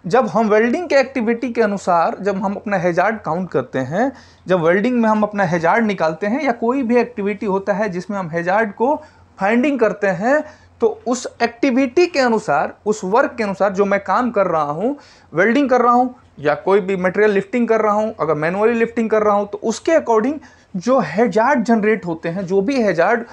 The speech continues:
उस एक्टिविटी से जनरेट होते हैं, उसे बोला जाता है ऑक्यूपेशनल हैजार्ड। उस एक्टिविटी के अनुसार जो काम होता है, जैसे मान लीजिए हम वेल्डिंग कर रहे हैं, तो वेल्डिंग में है, ऑक्यूपेशनल हैजार्ड आपको क्या है?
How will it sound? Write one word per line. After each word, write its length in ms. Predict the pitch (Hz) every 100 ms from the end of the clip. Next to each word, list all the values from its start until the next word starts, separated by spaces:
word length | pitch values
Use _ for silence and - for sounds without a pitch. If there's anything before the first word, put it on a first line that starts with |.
| - _ -
उस 140 | 214
एक्टिविटी 520 | 214 208 190 202 214
से 140 | 247 220
जनरेट 460 | 175 175 226 247
होते 240 | 190 180 190
हैं, 400 | 175 240 330 - - _ -
उसे 200 | 190 208
बोला 280 | 190 190
जाता 280 | 190 185 196
है 300 | 190 254 349 - - - _ -
ऑक्यूपेशनल 680 | 175 196 196 190 233 302 381 - _ _ _ _ _ -
हैजार्ड। 480 | 156 139 151 127 107 - - - _ _ _ _ - 90 87 - _ _ _ _ _ - - _ _ _ -
उस 140 | 196
एक्टिविटी 520 | 208 202 190 214 247
के 100 | 240
अनुसार 320 | 214 208 214 208
जो 140 | 208
काम 300 | 208 170 208
होता 240 | 170 170
है, 80 | 185
जैसे 180 | 190 190
मान 180 | 170 208
लीजिए 160 | 214
हम 80 | 214
वेल्डिंग 360 | 160 185 214 180
कर 80 | 147
रहे 80 |
हैं, 80 | 180
तो 80 | 202
वेल्डिंग 320 | 185 214 240
में 80 | 233
है, 100 | 226
ऑक्यूपेशनल 560 | 226 214 214 226 233 208
हैजार्ड 360 | 202 226 240
आपको 220 | 233 240
क्या 180 | 226 240
है? 180 | 233